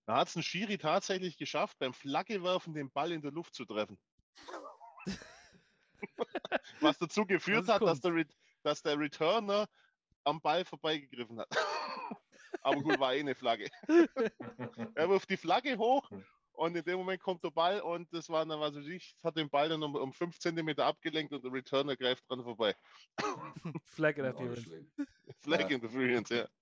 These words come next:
Speaker 3: Hm.
Speaker 2: Naja, aber, äh, f-, gut finde ich, oder ganz kurz, ganz kurz vorm, interessant finde ich, äh, die wahre Ablösung in der A F C North.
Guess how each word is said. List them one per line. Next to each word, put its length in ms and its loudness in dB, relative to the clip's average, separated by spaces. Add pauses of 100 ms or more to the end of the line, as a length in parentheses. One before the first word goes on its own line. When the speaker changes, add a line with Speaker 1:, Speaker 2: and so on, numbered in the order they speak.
Speaker 3:
Hm. 160 -8 (840)
Speaker 2:
Naja, 240 6
aber, 280 4 (380)
äh, 180 -16
f-, 220 -20 (220)
gut 160 4
finde 160 4
ich, 60 6
oder 200 12
ganz 300 6
kurz, 380 2
ganz 220 4
kurz 200 -6
vorm, 360 0
interessant 440 0
finde 220 -4
ich, 180 -8
äh, 100 4
die 140 -2
wahre 220 4
Ablösung 420 -2
in 60 -6
der 100 -4
A 20 -4
F 160 -6
C 120 -12
North. 260 -10